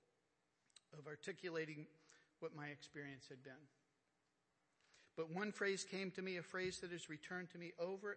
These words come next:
and over again since that time, divine grace. One year later,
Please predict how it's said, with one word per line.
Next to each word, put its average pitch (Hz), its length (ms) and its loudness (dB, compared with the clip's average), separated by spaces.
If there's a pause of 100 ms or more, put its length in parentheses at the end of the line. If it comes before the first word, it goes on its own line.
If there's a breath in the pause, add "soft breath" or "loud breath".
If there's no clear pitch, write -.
and 170 100 -6 (100)
over 175 400 0
again 160 420 -4
since 151 340 -6
that 147 320 -2
time, 131 400 -8 (840 soft breath)
divine 139 520 -4
grace. - 580 -4 (2250 loud breath)
One 190 260 0
year 196 260 2
later, 175 420 2